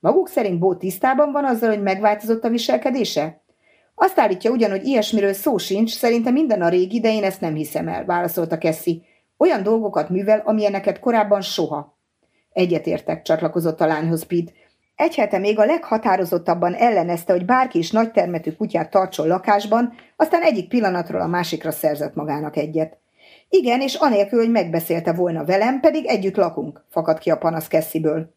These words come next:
De miért kérdezi? Érdekes volna tudni, hogy akiket megtámadott a betegség, azok nem akarják-e szándékosan titkolni az állapotukat, válaszolta Sheila. Azt hiszem, nem ártana, óvatosan kezelnénk ezt a témát.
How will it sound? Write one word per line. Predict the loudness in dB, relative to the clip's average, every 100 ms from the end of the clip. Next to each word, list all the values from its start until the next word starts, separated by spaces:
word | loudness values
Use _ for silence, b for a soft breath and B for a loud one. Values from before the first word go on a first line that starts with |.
| _
De | 0
miért | 2 2
kérdezi? | 0 0 0 -2 -2 -6 _ _ _ _ _ _
Érdekes | 0 2 2 0
volna | 0 0 -2
tudni, | -2 -2 0
hogy | 0
akiket | 0 0 0 2
megtámadott | 0 2 0 0 -4 -4
a | -2
betegség, | -2 -2 -2 -2 -2 -6 b b
azok | 0 0 2
nem | 0
akarják-e | 0 0 2 2 0
szándékosan | 0 0 0 -2 -2 -4 -2
titkolni | -2 -2 -2 -2
az | -2 -2
állapotukat, | -2 -2 -4 -6 -4 -2
válaszolta | 0 0 0 -2 -2
Sheila. | -2 -2 0 -2 -4 b b b b
Azt | 0
hiszem, | 2 2 2
nem | 2 2
ártana, | 0 2 2 2
óvatosan | 0 0 -2 -4 -4
kezelnénk | -2 -2 -2 -4 -4
ezt | -4 -4
a | -6
témát. | -4 -4 -4 -6